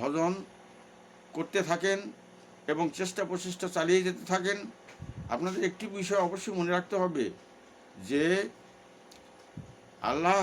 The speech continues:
রাব্বুল আলামিন তিনি মানব দেহেই অবস্থান করেন, কারণ এই যে মানুষের দেহটা তৈরি করা হয়েছে, এই মানব দেহটাকে আশরাফুল মাখলুকাত বলা হয়েছে এই জন্য, এই যে সৃষ্টি সর্বশ্রেষ্ঠ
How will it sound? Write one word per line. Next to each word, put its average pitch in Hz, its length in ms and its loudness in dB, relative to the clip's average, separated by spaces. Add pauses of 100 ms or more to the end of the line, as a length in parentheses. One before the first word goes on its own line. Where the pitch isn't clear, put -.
(220)
রাব্বুল 160 300 4 (220)
আলামিন 170 420 6 (880)
তিনি 160 240 2 (2750)
মানব 170 340 4 (220)
দেহেই 180 400 6 (200)
অবস্থান 143 360 -2
করেন, 95 260 -6
কারণ 147 180 0 (220)
এই 170 180 4
যে 185 80 2 (140)
মানুষের 175 340 0 (140)
দেহটা 160 280 0 (100)
তৈরি 175 220 2
করা 175 180 2
হয়েছে, 147 280 0 (120)
এই 147 80 2 (140)
মানব 151 180 -2 (120)
দেহটাকে 170 460 -2 (640)
আশরাফুল 170 460 -4
মাখলুকাত 175 380 2 (100)
বলা 156 160 2
হয়েছে 165 280 2
এই 180 100 2
জন্য, 190 140 -4 (140)
এই 165 100 2
যে 175 60 4 (100)
সৃষ্টি 170 260 -6 (140)
সর্বশ্রেষ্ঠ 156 400 -6